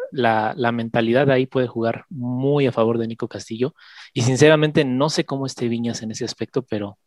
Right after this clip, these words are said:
pues, de entrada, perderte tres amistosos de pretemporada por, por dolencias físicas o lo que tenga, pues, no, no es un buen augurio, ¿no? Si bien Nico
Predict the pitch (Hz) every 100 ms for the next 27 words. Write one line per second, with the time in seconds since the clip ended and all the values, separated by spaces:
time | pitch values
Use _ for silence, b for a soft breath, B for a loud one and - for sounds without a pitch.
0 | _ - 127 127 123 190 180 165 139 127
1 | 135 156 147 - 139 135 - 135 120 110
2 | - 127 131 113 107 113 - 104 - 110
3 | 135 147 123 - 104 - - _ 113 107
4 | 104 110 110 113 - 120 - 120 131 -
5 | 101 104 101 - - 147 175 - 104 101
6 | 104 104 _ b b b b _ 123 123
7 | 127 117 113 113 110 107 113 107 101 127
8 | - _ _ - 127 127 151 151 147 151
9 | 139